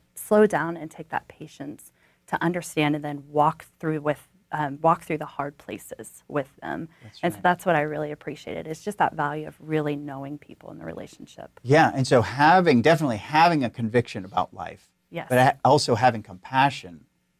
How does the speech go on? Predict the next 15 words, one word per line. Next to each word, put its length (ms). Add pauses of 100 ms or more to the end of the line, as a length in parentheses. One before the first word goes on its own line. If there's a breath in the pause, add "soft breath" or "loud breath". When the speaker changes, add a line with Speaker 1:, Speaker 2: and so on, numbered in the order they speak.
Speaker 2:
to 80
come 200
Speaker 1:
Right. 80
Speaker 2:
alongside 800 (100)
people 500
and 240
walk 520
with 320
them 340 (100)
through 180
Speaker 1:
Yes. 100
Speaker 2:
life. 240 (100)
That's 180
so 300
important. 520